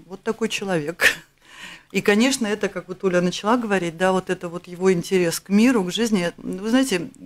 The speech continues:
м-, мы всегда убеждаемся, мир, он взаимностью отвечает. То есть он попал в такую жуткую ситуацию, да, но сразу образовалось огромное количество людей, которые хотят ему помочь. И мы верим, что и сейчас нам удастся.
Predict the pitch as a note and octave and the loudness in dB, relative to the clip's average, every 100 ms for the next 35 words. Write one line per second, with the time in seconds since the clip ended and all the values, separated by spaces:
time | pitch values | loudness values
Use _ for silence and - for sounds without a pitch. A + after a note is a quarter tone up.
0 | - F3+ F3+ - - G#3 A#3+ A#3 - A3 | -10 -10 -10 -18 -8 2 2 2 0 2
1 | B3+ G#3 F#3+ F3+ E3+ G#3 A#3 C4+ G#3+ G3+ | 2 2 -2 0 0 4 4 6 4 0
2 | F#3 A3+ G#3 E3+ - D3+ - E3+ - D#3 | 2 2 2 -2 -4 -14 -12 -10 -10 -8
3 | - - _ - - - G3+ G3+ A3+ G#3+ | -10 -10 _ -18 -18 -2 0 2 0 2
4 | A3+ B3 C#4 C4+ F3+ - F3+ F3+ G3 - | 0 2 0 0 -6 -2 -2 0 -2 0
5 | F3+ - F3+ F3 D#3+ C#3+ - E3 F#3+ G#3 | -2 -2 -6 -4 -4 -6 -12 -4 0 2
6 | F#3 G#3 G3+ G#3+ G3+ G3 G3 F3+ G#3+ G#3+ | 2 -2 -2 0 0 0 -2 -2 0 2
7 | G3 F3+ F#3 G3 F#3+ F#3 F#3+ G3+ - G3 | 0 -2 -10 -4 -4 -4 -6 -8 -6 -6
8 | G3 A3 A3+ E3 - E3+ F3+ E3+ - - | 0 -2 -2 -8 -12 -4 -4 -4 -16 -20
9 | - _ _ - F#3 G#3+ G#3+ G#3 G3 G3+ | -20 _ _ -18 -2 -2 2 0 2 2
10 | G3+ F3 D3+ - _ E3+ F3+ G3 F#3+ F3+ | 4 2 0 -8 _ -10 -4 -2 -2 2
11 | G3 F#3 E3+ _ F3+ - F3 A3+ A#3+ A#3+ | 2 2 -4 _ -8 -8 -6 0 0 4
12 | G3 F#3 F3 E3+ - D#3+ | 2 2 -2 -4 -4 -8